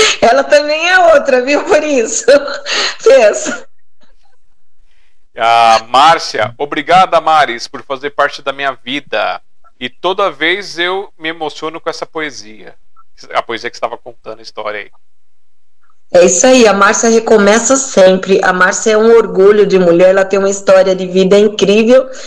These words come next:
Speaker 1: E essa poesia, Márcia, é, é da minha autoria, mas ela é tua, tá?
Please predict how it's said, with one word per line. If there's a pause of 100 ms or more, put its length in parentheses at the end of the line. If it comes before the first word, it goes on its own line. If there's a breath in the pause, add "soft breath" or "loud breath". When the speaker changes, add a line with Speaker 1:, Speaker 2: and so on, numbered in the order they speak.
(320 loud breath)
Speaker 1:
E
essa
poesia,
Márcia,
é,
é
da
minha
autoria,
mas
ela
é
tua,
tá?